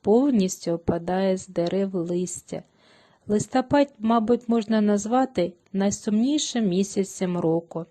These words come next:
Як ви гадаєте, діти, чому? Тому що дерева у листопаді стають чорні, голі, невеселі, небо похмуре, х-,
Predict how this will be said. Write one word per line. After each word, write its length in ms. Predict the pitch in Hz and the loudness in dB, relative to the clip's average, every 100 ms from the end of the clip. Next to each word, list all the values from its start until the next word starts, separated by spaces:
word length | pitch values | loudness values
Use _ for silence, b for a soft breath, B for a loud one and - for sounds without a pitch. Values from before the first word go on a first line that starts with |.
| _ b b b b b b - | _ b b b b b b 0
Як 240 | 285 220 | 0 2
ви 100 | 208 | 2
гадаєте, 680 | 190 196 175 175 175 175 175 | 2 0 0 0 0 0 -6
діти, 360 | 175 175 - | -6 -6 -6
чому? 580 | - - 320 285 175 170 - _ _ _ b b b b b b - | -10 -4 0 2 2 0 -6 _ _ _ b b b b b b -4
Тому 300 | 190 190 196 | 0 2 0
що 200 | - 175 | -2 -2
дерева 600 | 180 175 196 233 226 202 | 0 2 2 2 2 2
у 40 | |
листопаді 800 | 190 190 - 190 - 185 180 185 | 2 -2 -4 -2 -2 -4 -6 -8
стають 540 | - 202 202 208 208 | -6 -2 0 0 -2
чорні, 760 | - 190 208 214 202 185 170 185 - 196 | -2 2 2 2 0 -2 -2 -4 -10 -6
голі, 600 | 180 202 220 220 190 185 | 0 2 4 4 4 2
невеселі, 1040 | 196 208 240 240 - 180 180 185 175 175 _ b b b b b | 2 2 0 -2 -2 2 4 2 0 -6 _ b b b b b
небо 400 | 226 285 269 240 | -2 0 2 2
похмуре, 960 | 208 196 - - 180 175 190 185 170 175 _ b b b b b | 4 2 0 -6 -4 0 2 2 0 -6 _ b b b b b
х-, 180 | - | -20